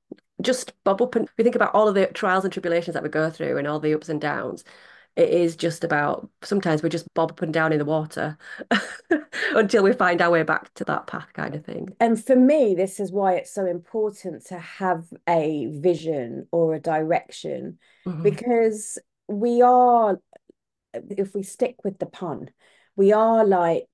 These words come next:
Speaker 2: ships, and we do have this potential to go anywhere.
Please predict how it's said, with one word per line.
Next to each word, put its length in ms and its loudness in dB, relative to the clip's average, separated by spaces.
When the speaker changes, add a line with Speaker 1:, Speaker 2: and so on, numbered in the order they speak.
Speaker 2:
ships, 1300 -12
and 380 -4
we 120 0
do 220 2
have 200 -4
this 160 -10
potential 720 -6
to 180 -14
go 560 -2
anywhere. 600 -8